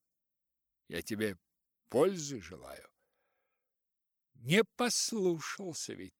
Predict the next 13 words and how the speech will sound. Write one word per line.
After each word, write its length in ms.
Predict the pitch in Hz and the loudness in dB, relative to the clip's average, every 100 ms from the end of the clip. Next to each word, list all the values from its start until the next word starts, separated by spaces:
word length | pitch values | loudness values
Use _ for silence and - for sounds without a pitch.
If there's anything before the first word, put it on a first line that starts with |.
| - | -16
ты. 240 | 78 - _ _ _ _ _ _ - - - | -16 -16 _ _ _ _ _ _ -20 -20 -8
Ну, 600 | 113 131 196 294 302 247 | 2 4 6 6 6 4
а 640 | 156 127 113 107 98 90 87 | 4 6 4 2 0 -4 -4
Иван 380 | 95 101 110 104 | -4 0 0 0
Васильевич, 560 | 98 90 147 165 170 143 | -4 -6 -4 -6 -4 -6
он, 160 | 156 | -2
брат, 540 | 123 135 139 - - - | 4 4 4 -6 -18 -20
дело 500 | - 78 104 147 139 | -18 -6 -2 -2 -2
понимает. 1400 | - 117 107 90 90 104 113 117 117 101 87 - - - _ - - - _ _ _ _ _ _ - _ _ | -8 -8 -6 -6 -4 -2 0 -2 -4 -4 -10 -16 -20 -20 _ -20 -20 -20 _ _ _ _ _ _ -20 _ _
От 120 | - - | -14 -12
него 260 | 113 107 135 | -6 2 4
не 140 | 190 | 4
скроешься. 1160 | 190 - - 151 156 185 185 - - - - | 2 2 2 2 2 -2 -6 -8 -8 -6 -8